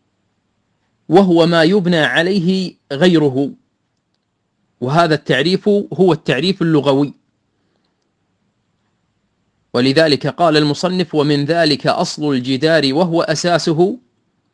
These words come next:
وأصل الشجرة الذي يتفرع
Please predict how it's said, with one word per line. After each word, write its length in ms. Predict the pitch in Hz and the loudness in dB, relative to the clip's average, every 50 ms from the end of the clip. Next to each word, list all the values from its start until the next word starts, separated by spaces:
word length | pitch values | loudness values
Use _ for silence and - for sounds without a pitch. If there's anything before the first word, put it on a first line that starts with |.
| _ _ _ _ _ _ _ _ _ _ _ _ _ _ - | _ _ _ _ _ _ _ _ _ _ _ _ _ _ -4
وأصل 440 | 123 120 147 190 185 - - 160 147 | -2 0 0 0 -2 -2 -2 -2 -2
الشجرة 840 | 135 - - 175 170 147 151 147 143 143 127 - - 123 113 110 - - | -2 -2 -2 -2 0 0 0 0 0 -2 -4 -4 -6 -6 -6 -8 -8 -6
الذي 400 | 135 135 139 160 185 160 156 143 | -6 -2 0 0 0 0 0 0
يتفرع 640 | 143 131 - - 139 - 185 185 180 165 160 135 117 | 0 0 -2 -4 -4 -4 -4 -4 -2 0 0 0 0